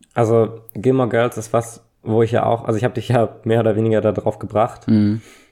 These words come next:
Speaker 1: Also ich glaube, ich werd das irgendwann mal vollständig gucken und dann wahrscheinlich auch noch die Reunion dazu.
Speaker 2: Ja.
Speaker 1: Aber ich hab echt Angst davor, w-, weil ich glaube, dass ich da sehr schnell viel, s-,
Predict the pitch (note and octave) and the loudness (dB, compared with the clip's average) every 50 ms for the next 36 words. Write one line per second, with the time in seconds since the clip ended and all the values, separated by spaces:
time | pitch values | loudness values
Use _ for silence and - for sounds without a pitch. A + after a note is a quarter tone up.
0 | _ _ _ _ _ A#2 A#2 A#2+ A#2+ A2+ - - - _ _ - B2 A#2+ A#2+ C3 | _ _ _ _ _ 0 0 0 0 -4 -8 -14 -20 _ _ -2 0 0 2 2
1 | B2+ C3 B2+ B2+ C3 C3+ C3+ C3 C3+ - C3+ C3+ C#3+ C3+ C3 C3 C3+ C3+ C#3 C3+ | 0 -2 0 0 0 0 0 -4 -2 0 2 2 2 2 2 2 2 0 0 0
2 | - C#3+ C3+ C3+ - - C#3 C#3 C3+ C3+ - - D3+ D3 - D#3 D#3 - - - | 0 -2 -2 0 0 0 0 0 0 -2 -2 -2 -2 -2 -2 -6 -6 -8 -12 -18
3 | _ _ _ _ _ - A#2 A2 G2+ G#2+ A2 A#2+ B2+ A#2+ A2+ - A#2 A2+ A2+ A#2 | _ _ _ _ _ -2 -2 0 2 2 0 2 0 -2 -2 -2 -2 -2 0 0
4 | A2+ A2+ A#2 A2 A2 - A#2+ A#2 G#2 G#2+ A2+ A2 A#2 B2 C3 C3+ C3 C3 B2+ A#2 | 0 0 0 -2 0 2 2 2 2 2 0 2 2 2 2 2 2 2 0 -2
5 | - - - C3+ C#3 D3 C#3 - - - - - - - _ - A#2 A2+ A2+ A2+ | -2 0 0 2 2 2 -2 -8 -12 -14 -16 -18 -20 -14 _ -2 0 0 0 -2
6 | A#2+ A2+ - - - _ _ _ A#2+ A#2+ - - - - _ A2 A2 A2 A2 A2+ | -4 -6 -6 -10 -20 _ _ _ -4 -4 -4 -6 -14 -8 _ -2 -2 -2 -2 -4
7 | A2+ G#2 - - - G2 F#2+ G2 G#2 G#2+ - - _ _ _ _ _ _ _ _ | -4 -6 -6 -2 -2 0 0 0 0 -4 -8 -16 _ _ _ _ _ _ _ _
8 | - - - - - _ _ _ - - B2 A#2+ A#2+ A#2+ - - B2+ B2 B2+ B2 | -10 -10 -10 -10 -16 _ _ _ -2 0 0 2 0 -2 -4 -2 0 2 2 2
9 | B2+ A#2 A#2 A#2 B2 A#2 - A#2+ A2 A2 A#2 B2+ B2 - C3+ B2+ B2 A#2+ A2+ A#2 | 0 -2 -4 -6 -4 -2 -2 0 2 2 0 0 0 -2 -2 0 0 0 -2 -4
10 | - - B2+ B2+ B2+ B2+ B2+ B2 B2 - - - - C#3 A2 A2+ | -4 0 2 2 4 4 4 2 0 -2 -6 -12 -10 -10 -10 -10